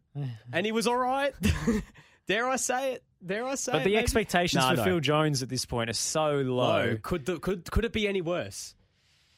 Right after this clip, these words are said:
Speaker 2: 'Cause look, Harry Maguire, in my opinion, Harry Maguire, like, he's not in the best, in England's best team right now. By far, there are better English centre backs that are in form than him. You know, Fikayo Tomori and John Stones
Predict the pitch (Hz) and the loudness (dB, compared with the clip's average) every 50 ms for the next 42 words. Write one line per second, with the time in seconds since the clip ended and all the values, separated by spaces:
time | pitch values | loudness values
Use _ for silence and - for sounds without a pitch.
0 | _ _ - 190 196 165 196 233 160 - - - - 180 208 254 285 277 262 180 | _ _ -4 -2 0 0 0 0 -2 -2 -6 -6 0 0 2 2 2 0 0 0
1 | 180 175 160 151 - 175 165 170 190 208 196 - - 147 117 98 101 131 165 - | 2 2 2 0 0 0 0 2 2 0 0 -2 -2 -4 -4 -4 -6 -8 -10 -12
2 | - _ _ _ _ _ _ _ _ _ _ - 151 180 220 220 208 190 151 156 | -18 _ _ _ _ _ _ _ _ _ _ -2 0 0 0 0 -2 -2 0 2
3 | 160 156 156 151 143 135 127 120 123 123 120 117 - - _ - 139 151 151 151 | 2 2 2 2 2 0 0 0 0 0 0 -2 -6 -12 _ -8 -4 -2 -2 0
4 | 147 135 - - 170 185 202 - - _ 156 156 151 143 143 123 139 131 - - | 0 -2 0 0 0 0 0 -2 -4 _ -4 -2 -2 -2 0 0 0 0 -2 -4
5 | - 139 131 135 131 123 123 113 98 120 117 107 - - - 110 107 101 98 95 | -4 -2 0 0 0 0 -2 -2 -2 -4 -4 -4 -4 -4 -2 -2 -2 0 -2 -2
6 | 98 98 101 92 87 85 87 - _ _ _ _ _ _ _ _ _ _ _ - | -4 -4 -6 -8 -8 -8 -10 -14 _ _ _ _ _ _ _ _ _ _ _ -2
7 | 156 160 160 135 - - 175 170 170 165 156 156 143 127 131 135 131 131 127 123 | 0 0 0 0 0 0 2 2 2 2 0 0 0 0 0 -2 -2 -2 -2 -2
8 | 120 120 117 - - 123 117 107 117 110 104 - - - 113 113 117 110 107 104 | -2 -2 -2 -2 -2 -2 -2 -2 -2 -2 -2 -4 -4 -6 -6 -4 -4 -6 -8 -6
9 | - 117 110 107 107 98 104 101 95 95 98 101 101 101 - - - 151 156 160 | -6 -6 -6 -4 -6 -6 -6 -8 -8 -8 -6 -8 -8 -8 -10 -6 -2 -2 0 0
10 | 156 143 - 135 135 131 123 120 117 113 104 123 120 110 - - - 120 113 110 | 0 -2 -4 -6 -4 -4 -4 -4 -4 -4 -6 -6 -6 -6 -8 -8 -6 -6 -6 -6
11 | 104 101 95 - - - - | -6 -8 -8 -8 -10 -10 -12